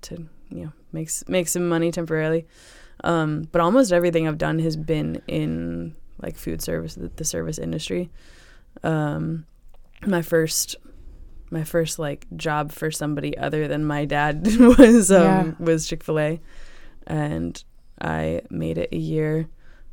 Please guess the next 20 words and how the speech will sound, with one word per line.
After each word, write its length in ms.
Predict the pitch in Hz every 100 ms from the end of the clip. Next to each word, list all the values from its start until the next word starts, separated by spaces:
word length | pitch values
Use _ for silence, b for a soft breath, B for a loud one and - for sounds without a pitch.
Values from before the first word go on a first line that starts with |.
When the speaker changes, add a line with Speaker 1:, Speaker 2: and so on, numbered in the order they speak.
| -
Speaker 1:
and 240 | - 156 156
then 340 | 147 156 160 - - - -
went 280 | - - -
to 100 | 175
New 120 | 156
Zealand 440 | 160 - - 156
for 100 | - -
a 60 |
couple 180 | 156 160
months, 280 | 82 82 - -
which 160 | -
was 120 | - -
great, 240 | - - b b b -
um, 300 | 170 160 147
and 80 | 151
worked 220 | 151 147
on 60 | -
a 20 |
horse 180 | 156 170
farm. 220 | - 160